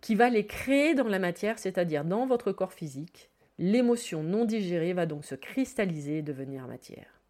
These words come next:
Mais pas n'importe où et pas sous n'importe quelle forme, pas de n'importe quelle manière.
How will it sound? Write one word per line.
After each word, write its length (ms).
Mais 240
pas 320
n'importe 460
où 260
et 260
pas 400
sous 200
n'importe 320
quelle 140
forme, 340
pas 220
de 120
n'importe 640
quelle 180
manière. 360